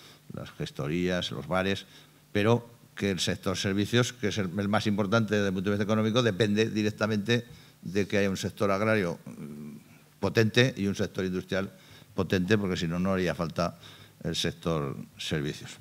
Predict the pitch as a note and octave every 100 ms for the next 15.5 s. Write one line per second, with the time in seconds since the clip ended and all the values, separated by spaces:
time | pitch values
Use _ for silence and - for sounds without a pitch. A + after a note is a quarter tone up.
0 | - - D#2+ D#2+ E2+ F2 E2+ F#2 - G#2
1 | G#2+ A#2 - - - - - - - F#2+
2 | F2 F2+ F2 F#2 F#2+ G2+ F2+ - E2 E2+
3 | F2+ E2 E2+ E2+ F#2+ G2 - - - -
4 | - - - F#2 F#2 F2+ F#2+ F#2+ F#2 G#2
5 | A2+ B2 G#2+ F2+ F#2 F2 F2+ F2+ F#2+ E2
6 | G2+ - - - - - E2 - D#2+ -
7 | D#2+ E2+ D#2+ F2 E2+ F2 E2+ E2 D#2+ F2
8 | E2 - - E2+ E2 - G2+ G2 A#2 G#2
9 | E2+ E2+ - - - - - - - F2+
10 | F#2 G2+ F2+ G#2 A2+ - - - - -
11 | - - A2 A#2+ - - - - F2+ F#2+
12 | G#2 A2 A2 - G2 F#2 F#2 F#2 - F#2
13 | F#2 G2+ A2 A2 G2+ G2 F#2+ F#2 F2+ F#2+
14 | F#2+ F#2 G#2+ G2 E2 F2 F#2+ F#2+ F#2 E2+
15 | E2+ E2+ F2 E2+